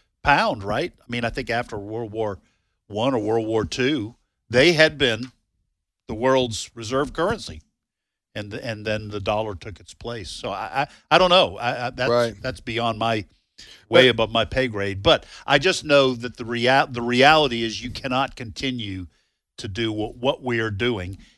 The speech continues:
Speaker 1: And it's laughable. This, this bill that Joe Manchin has agreed to with, uh, with the, uh, with Senate Majority Leader Chuck Schumer,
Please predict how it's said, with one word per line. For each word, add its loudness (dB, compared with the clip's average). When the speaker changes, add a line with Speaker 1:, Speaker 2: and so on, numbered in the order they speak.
Speaker 1:
And 2
it's -8
laughable. 0
This, -2
this -2
bill 2
that -4
Joe 0
Manchin 0
has 0
agreed -2
to -4
with, -4
uh, 4
with -2
the, -4
uh, -4
with -6
Senate -2
Majority -2
Leader -4
Chuck -6
Schumer, -6